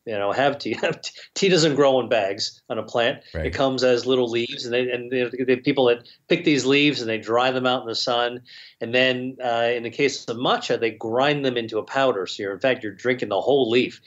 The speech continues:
Speaker 1: which is why it's more potent. Um, but if you're just brewing the tea, it's the leaf that kind of, like, s-, sticks around inside the tea bag or sits at the bottom of the cup. Um, I just drink tea with leaves, with whole leaves,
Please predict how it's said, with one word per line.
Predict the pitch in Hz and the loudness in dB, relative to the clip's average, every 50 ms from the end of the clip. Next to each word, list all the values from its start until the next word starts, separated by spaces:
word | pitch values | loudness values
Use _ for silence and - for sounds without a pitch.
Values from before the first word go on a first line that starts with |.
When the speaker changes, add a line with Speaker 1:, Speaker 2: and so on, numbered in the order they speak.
| - - - _ | -20 -20 -12 _
Speaker 1:
which | - 147 151 151 | -2 0 0 2
is | 151 127 123 | 0 0 0
why | 127 135 127 123 | 0 2 2 2
it's | 113 - - - | 0 -2 -4 -4
more | 110 104 95 | -4 -4 -2
potent. | - 123 139 143 143 - 95 95 113 - - - - - - - - | 0 0 0 0 0 -4 -6 -6 -8 -14 -20 -20 -20 -20 -20 -12 -4
Um, | - 123 120 120 113 | -2 0 0 0 0
but | 131 | 0
if | 127 127 | 0 0
you're | 135 | 0
just | 127 160 147 123 107 | 0 0 -2 -2 -2
brewing | 113 135 156 196 208 185 156 131 | 2 4 4 6 6 4 2 0
the | 113 | -4
tea, | - - - 110 107 107 107 | -6 -6 -6 -4 -2 0 0
it's | 101 - - - | -2 -2 -4 -4
the | - 110 | -2 -2
leaf | 110 127 147 151 147 147 - | 0 2 2 2 0 0 0
that | 117 110 - | -2 0 0
kind | 120 110 107 | 0 -2 0
of, | 98 | 0
like, | 98 101 98 | 0 0 0
s-, | - - - - - - - | 0 -2 -6 -6 -8 -12 -10
sticks | - - - 170 135 - - | -10 -6 -2 -2 -2 -2 0
around | 127 120 123 123 120 120 | 0 2 2 2 2 0
inside | 117 110 - - 123 113 110 | 0 0 0 2 2 2 0
the | 98 | -2
tea | 92 - 165 170 151 - - | -4 -4 -2 -2 -2 0 2
bag | 160 147 143 139 139 123 | 2 4 4 4 2 2
or | 110 101 92 - - - - _ - | 0 -2 -2 -6 -12 -20 -20 _ -4
sits | - - 139 - - | -2 -2 -2 -2 -2
at | 113 | -2
the | 110 107 | -2 0
bottom | - 113 113 110 110 104 | 2 2 2 2 2 0
of | 98 | -2
the | 90 92 | -2 -2
cup. | - - 113 123 - - - - - - - - _ _ | 0 0 0 0 0 -2 -8 -20 -20 -20 -20 -20 _ _
Um, | 110 107 104 101 101 101 98 95 98 107 117 113 107 | 0 2 2 4 2 2 0 -2 -6 -8 -8 -8 -4
I | 101 110 127 | -2 0 0
just | 127 123 110 - - - | 0 0 -2 -4 -4 -4
drink | - 113 107 98 - | -4 -2 -2 -4 -2
tea | - 120 113 107 | 0 2 2 4
with | 101 101 98 - - | 4 2 0 0 -2
leaves, | 107 107 110 107 104 95 - | -2 0 2 2 0 0 -2
with | 104 90 | -6 -4
whole | - 113 110 98 | 0 2 2 4
leaves, | 101 113 123 113 104 98 - - | 4 4 4 4 4 2 -2 -4